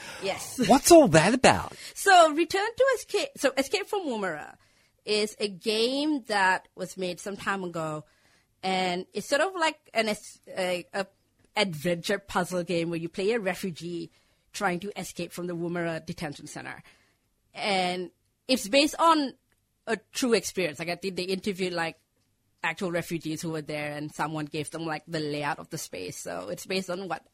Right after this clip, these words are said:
Speaker 1: they actually f-, exper-, refugees actually experienced being in this detention center. And it was so controversial that the Australia Council pu-, like, funded it and then, like, kind of unfunded it or, like, unassociated themselves from it and did not fund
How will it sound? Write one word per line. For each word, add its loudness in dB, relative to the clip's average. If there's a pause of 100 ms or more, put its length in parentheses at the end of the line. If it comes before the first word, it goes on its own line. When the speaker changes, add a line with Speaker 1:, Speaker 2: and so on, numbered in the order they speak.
(160)
Speaker 1:
they -8
actually -10 (600)
f-, -6
exper-, -8
refugees -2
actually -4
experienced 2
being 0
in 0
this -8
detention -2
center. -6 (600)
And 4 (380)
it 6
was 8
so 6
controversial -2 (340)
that 2
the 0
Australia 0
Council -2 (320)
pu-, -4 (120)
like, 2
funded 8
it 2
and 6
then, 6
like, 4 (560)
kind 10
of 6 (420)
unfunded 10
it 6
or, 8
like, 8
unassociated 6
themselves 2
from 2
it 0
and 4
did 0
not 2
fund 4